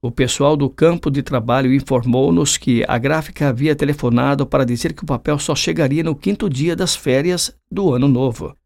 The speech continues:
A gráfica enviou muito menos folhas de papel do que o habitual, e os xingamentos do chefe de cela quase não foram ouvidos. Uma vez, quando os operários estavam fazendo uma pausa,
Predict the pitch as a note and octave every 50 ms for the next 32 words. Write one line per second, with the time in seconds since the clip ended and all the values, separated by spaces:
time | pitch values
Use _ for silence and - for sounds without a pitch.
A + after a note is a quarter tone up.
0 | _ _ - B2+ C3 - C3 G#2+ G#2 G2+ - - - - - - D2 - - -
1 | D3 B2 A#2+ C3 C#3 C#3+ C#3+ B2+ A#2+ B2 C3+ D3+ F3+ F3+ - - C3+ B2 B2 C3
2 | C#3+ D3 C3 - - - - C#3 D3 D3+ C3 A#2 C#3+ A#2+ - B2 A2+ - - A#2+
3 | B2 C3 C#3 D3 C#3+ D3 - D3 C#3 C#3 C#3 C3 G#2 A2 C#3 C#3 - E3 B2+ A#2+
4 | B2 B2 A2+ - - _ _ _ _ - A#2 A2+ A#2 - - D#3 D#3 F3 D3+ C#3
5 | C#3+ E3 F3 - F3 D3+ E3 D#3+ - - - C#3+ D3+ D3 - D3+ F3 C#3+ - -
6 | C3+ B2+ C3 D3 D#3 D3 D3 - B2+ C3 C#3+ D#3 E3 G#3 G3+ G3 F3+ - - -
7 | B2 C3+ - D3+ E3+ F3 D#3+ B2+ B2 F#2+ F#2 - - - - - - - - _
8 | _ _ - E3 E3 E3+ E3+ D3 C3+ D#3 E3+ F3+ F3 - - - D3+ C#3+ C3+ B2+
9 | B2+ A#2+ C3+ C3 - - B2+ B2 C3+ C#3 C#3 C3 B2 A#2+ B2+ A#2 - - C#3 C#3
10 | C3+ C3+ C3 - A#2+ A2 C3 C3+ C3 B2+ A#2+ A#2+ A2+ G#2+ - - A2+ A2+ A#2+ B2
11 | A#2 - B2+ A#2 -